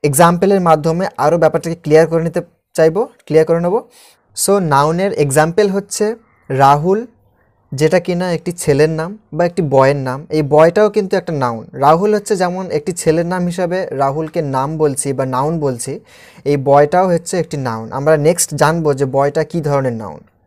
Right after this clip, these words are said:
এটা হচ্ছে ইন্ডিয়া। ইন্ডিয়া হচ্ছে একটি কান্ট্রির নাম বা একটি দেশের নাম। So এটাকে আমরা এই হিসাবে নাউন বলছি।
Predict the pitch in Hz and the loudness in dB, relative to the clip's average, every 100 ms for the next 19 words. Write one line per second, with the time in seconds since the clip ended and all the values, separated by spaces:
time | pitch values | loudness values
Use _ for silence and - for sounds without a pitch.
0 | _ - - - 147 180 - - 165 151 | _ -20 -12 -6 0 0 -2 -2 0 4
1 | 147 185 - _ 160 165 196 190 190 185 | 4 2 -8 _ -2 4 4 4 0 -4
2 | 202 196 156 147 175 190 175 196 196 147 | -2 0 0 0 0 0 -2 -4 -2 -2
3 | 147 139 147 147 196 160 147 208 - - | -2 0 0 2 0 -2 -4 -6 -12 0
4 | 160 156 170 180 170 170 220 - 160 165 | 2 2 0 -2 -2 -4 -4 0 0 0
5 | 185 175 190 143 147 135 117 110 120 | -2 -4 -2 0 0 -2 -6 -8 -12